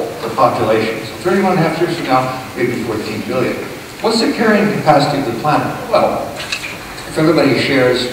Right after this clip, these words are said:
you know, the, the maximum, minimum amount of space, and every place that can be used to make food is making food,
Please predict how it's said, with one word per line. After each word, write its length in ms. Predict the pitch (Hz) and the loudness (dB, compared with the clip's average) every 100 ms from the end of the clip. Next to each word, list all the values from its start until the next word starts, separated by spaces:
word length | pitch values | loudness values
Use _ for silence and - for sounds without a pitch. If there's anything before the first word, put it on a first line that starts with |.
| 120 | 0
you 60 | |
know, 360 | 120 120 120 120 - - - | 2 4 2 -2 -6 -10 -6
the, 80 | 120 | -4
the 240 | 117 113 | -2 -2
maximum, 560 | 123 139 147 - 135 123 - | 0 2 0 0 0 0 0
minimum 300 | 170 180 165 | 2 4 4
amount 280 | 151 180 - | 4 4 2
of 100 | - | 0
space, 380 | - - - - - - - - | 0 0 0 -4 -8 -10 -10 -6
and 120 | 113 | 2
every 280 | 147 180 190 | 6 6 6
place 240 | 170 160 | 4 4
that 80 | - | 4
can 240 | 170 151 | 6 6
be 60 | 131 | 6
used 260 | 135 147 143 | 4 4 2
to 80 | |
make 240 | - 110 - | 0 0 -2
food 360 | - 165 156 | 0 6 8
is 180 | - - | 8 4
making 320 | 127 139 135 131 | 4 2 2 -2
food, 340 | - 104 104 | -2 0 0